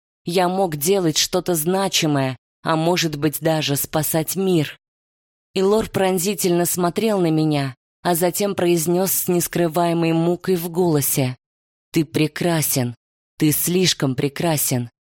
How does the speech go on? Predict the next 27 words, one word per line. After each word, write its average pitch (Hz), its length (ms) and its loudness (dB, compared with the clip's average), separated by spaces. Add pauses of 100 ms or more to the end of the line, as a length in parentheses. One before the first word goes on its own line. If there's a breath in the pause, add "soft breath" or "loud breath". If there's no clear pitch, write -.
(540)
Я 190 260 2
засмеялась, 165 880 0
но 165 180 2
это 165 160 0
было 156 320 0
нервное. 139 680 0 (500)
«Давай 165 400 0
вернёмся 175 580 0
в - 80 -8
И 165 240 0
С 151 120 -2
Б, 151 320 0 (220)
пока 165 300 0
я 156 260 0
тебя 160 320 -2
своей 151 340 0
прекрасностью 151 920 0
не 151 120 2
сразил 156 480 -2
окончательно». 131 960 -2 (600)
Я 226 200 0
пригладила 180 720 0
волосы, 175 560 0
возвращая 160 680 0
им 180 320 -2
тёмный 160 400 2
цвет. 160 540 -2